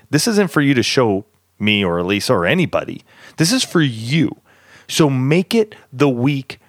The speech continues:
that it is, right? If it means that Monday morning you get up at five A M and, you know, from five to six, that's your prayer time, or you get up at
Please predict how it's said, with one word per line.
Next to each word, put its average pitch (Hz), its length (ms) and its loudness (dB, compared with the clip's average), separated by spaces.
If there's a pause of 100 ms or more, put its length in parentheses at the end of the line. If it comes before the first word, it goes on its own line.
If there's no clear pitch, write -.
(120)
that 120 160 2
it 123 240 0
is, - 480 -6
right? 139 280 2 (140)
If 131 180 0
it 214 140 0
means 214 280 2
that 185 140 2
Monday 175 280 4
morning 165 360 0
you 165 120 0
get 151 200 0
up 143 220 0
at 127 240 -4
five 139 220 2
A 143 180 2
M 160 300 -2 (840)
and, 131 280 0 (140)
you 135 80 -4
know, 131 140 2
from 127 220 -4
five 143 360 2
to 143 80 0
six, - 360 -4
that's 135 200 0
your 139 120 0
prayer 139 320 0
time, 160 280 -2
or 131 120 2
you 135 160 -2
get 165 120 2
up 156 140 0
at 139 140 -2